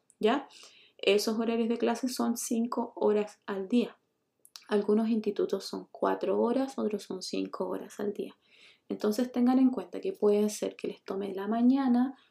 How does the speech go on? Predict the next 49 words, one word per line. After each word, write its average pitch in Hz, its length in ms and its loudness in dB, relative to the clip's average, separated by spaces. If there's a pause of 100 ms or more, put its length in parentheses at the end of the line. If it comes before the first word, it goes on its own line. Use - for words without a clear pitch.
(160)
o 247 80 -4
que 254 100 0
les 214 160 0
tome 214 260 2
la 226 200 2
tarde. 196 460 0 (540)
Los 226 160 -2 (100)
cursos 277 540 0
vespertinos, 240 1400 0
así 208 400 -8
como 226 300 2
existen, 214 600 -4
por 190 160 -4
lo 180 140 -8
menos 208 320 -4
en 233 160 0
Chile, 226 440 2
en 196 120 -8
que 190 160 -4
uno 196 300 0
salía 196 400 -6
a - 20 -6
las 185 220 -10
once, 226 640 -2
once 208 260 -2
y 196 60 -4
media 220 320 0
de 214 120 0
la 196 120 -4
noche, 240 480 -2 (520)
eh, 196 480 4
del 190 140 0
vespertino, 226 1000 0
por - 120 -2
ejemplo, 214 440 0
de 202 120 2
la 202 100 4
yep, 277 300 0 (500)
que 214 140 2
yo 220 120 4
me 226 120 0
acuerdo 247 340 2
que 247 60 -2
un 226 80 2
amigo 233 260 0
salía 220 360 -2
a - 20 -2
esa 240 320 0
hora, 226 280 -2